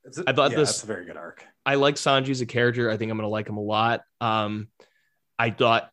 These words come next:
Speaker 2: that the, it went on a little bit too long in classic shonen fashion, um, to get him to be part of the crew. I thought that, like,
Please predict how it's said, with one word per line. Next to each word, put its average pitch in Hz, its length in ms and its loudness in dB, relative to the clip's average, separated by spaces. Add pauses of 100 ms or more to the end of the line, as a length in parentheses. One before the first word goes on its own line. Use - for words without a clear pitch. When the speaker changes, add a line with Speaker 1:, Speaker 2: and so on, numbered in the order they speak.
Speaker 2:
that 113 280 -2
the, 107 580 -4 (420)
it 110 120 -4
went 110 160 0
on 107 220 0
a 110 40 0
little 110 140 0
bit 107 140 -4
too 120 220 -4
long 113 320 0
in 110 80 -4
classic 110 580 -4 (160)
shonen 110 480 0
fashion, 123 720 0
um, 104 280 -2
to 107 100 -8
get 104 180 -2
him 113 220 -4
to 110 40 -4
be 104 100 -2
part 110 200 -2
of 98 60 -4
the 101 60 -6
crew. 117 380 0
I 113 40 -2
thought 110 220 -2
that, 107 200 -8
like, 107 220 -8